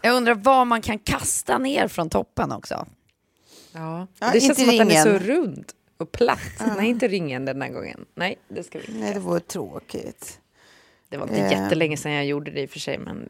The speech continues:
Speaker 2: men inte från Kebnekaise.
Speaker 3: <laughs> Men alltså, ja, nej, men det här, men det är väl en, eh, kanongrej att tipsa om. Tipsa Klara om vad, vad hennes nya fysiska utmaning ska vara.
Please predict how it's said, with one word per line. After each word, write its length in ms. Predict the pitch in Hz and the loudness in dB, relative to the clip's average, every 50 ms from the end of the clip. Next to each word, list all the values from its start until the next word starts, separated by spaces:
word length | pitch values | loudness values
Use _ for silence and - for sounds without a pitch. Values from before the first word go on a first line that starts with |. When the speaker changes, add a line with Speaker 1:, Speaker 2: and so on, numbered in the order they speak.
| - - - - | -16 -16 -14 -10
Speaker 2:
men 200 | 190 175 170 170 | -10 -6 -6 -6
inte 180 | 170 170 190 | -6 -6 -6
från 160 | - - 165 | -8 -8 -6
Kebnekaise. 640 | - - 156 151 156 151 - 160 165 170 - - - - _ _ _ _ _ _ _ _ _ _ _ _ - | -4 -4 -4 -4 -4 -6 -6 -6 -8 -8 -10 -14 -16 -18 _ _ _ _ _ _ _ _ _ _ _ _ -12
Speaker 3:
<laughs> 340 | 208 202 160 - 214 - 175 _ _ - 170 165 _ - - _ - _ - - - _ - _ - _ - - - - - - - - - - - - - | -10 -10 -4 -4 -4 -4 -4 _ _ -8 -8 -8 _ -12 -20 _ -20 _ -16 -16 -16 _ -20 _ -20 _ -20 -20 -20 -18 -18 -18 -18 -18 -18 -20 -20 -14 -4
Men 280 | 214 220 220 214 208 208 | 2 4 4 4 4 2
alltså, 300 | 208 208 - - - 220 214 208 202 208 196 - | 0 -2 -2 -4 0 2 2 2 2 0 -2 -4
ja, 260 | - 220 220 247 247 254 | -4 -2 -2 -2 -2 -4
nej, 120 | 247 247 | -8 -8
men 140 | 262 277 247 | -6 -4 -2
det 60 | 311 | 0
här, 240 | 285 311 466 508 359 | 2 4 4 4 4
men 100 | 294 226 | 4 4
det 80 | 262 | 4
är 400 | 370 508 508 539 494 494 466 403 349 | 2 4 4 4 4 4 4 6 6
väl 80 | 330 311 | 6 6
en, 0 | 302 | 6
eh, 40 | - - | 4 2
kanongrej 440 | 339 330 320 277 254 254 320 320 | 2 4 4 4 4 2 0 -2
att 80 | 277 262 | -2 0
tipsa 340 | - 262 214 - - 180 165 | 0 0 2 2 2 4 4
om. 340 | 165 170 170 175 175 185 - - | 4 4 2 -4 -4 -6 -6 -4
Tipsa 240 | - 240 - - 254 | -6 -4 -2 -2 0
Klara 360 | - 240 220 208 214 233 233 | 4 6 6 6 8 6 6
om 320 | 214 202 190 185 185 180 | 6 4 2 0 -4 -2
vad, 220 | 185 190 185 - - | -2 -2 -2 -2 -2
vad 220 | 180 196 190 185 185 | 2 4 6 6 6
hennes 260 | 190 190 175 175 165 | 6 4 2 0 -4
nya 220 | 185 180 170 165 165 | -2 0 0 0 0
fysiska 500 | - 202 180 165 185 180 - - 185 170 | 0 -2 -2 -2 -2 -4 -4 0 2 2
utmaning 420 | 165 185 - - 185 180 180 175 | 2 2 0 0 -2 -2 0 -2
ska 140 | - - 180 | -4 -2 2
vara. 240 | 160 143 143 - | 4 4 4 4